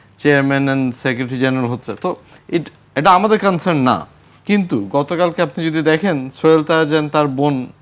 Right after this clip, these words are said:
already ইউনূস সাহেবের সাথে দেখা করেছে। কি হচ্ছে এটা I don't know, but আমাকে বলতে হবে যে আপনি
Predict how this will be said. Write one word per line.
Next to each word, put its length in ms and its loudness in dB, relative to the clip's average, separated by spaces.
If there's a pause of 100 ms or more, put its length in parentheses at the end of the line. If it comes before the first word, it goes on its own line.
already 580 0 (120)
ইউনূস 320 -4
সাহেবের 220 -2
সাথে 220 -4
দেখা 240 0
করেছে। 420 -10 (540)
কি 140 0
হচ্ছে 260 0
এটা 240 0 (160)
I 120 2
don't 200 0
know, 120 -8 (500)
but 160 4 (760)
আমাকে 380 0
বলতে 360 0
হবে 240 -2 (400)
যে 220 -4 (480)
আপনি 540 -4